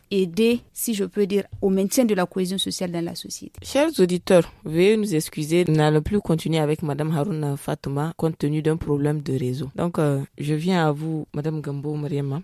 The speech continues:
Speaker 2: Dites-nous, comment abordez-vous les différences culturelles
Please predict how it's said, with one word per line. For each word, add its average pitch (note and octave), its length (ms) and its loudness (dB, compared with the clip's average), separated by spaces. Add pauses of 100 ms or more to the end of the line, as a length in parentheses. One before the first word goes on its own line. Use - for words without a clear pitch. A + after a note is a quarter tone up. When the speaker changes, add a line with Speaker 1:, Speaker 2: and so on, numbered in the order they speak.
(100)
Speaker 2:
Dites-nous, F#3+ 580 2 (160)
comment B3+ 500 2 (160)
abordez-vous D#3+ 760 2
les D#3+ 180 4
différences D#3+ 500 2
culturelles D#3 600 2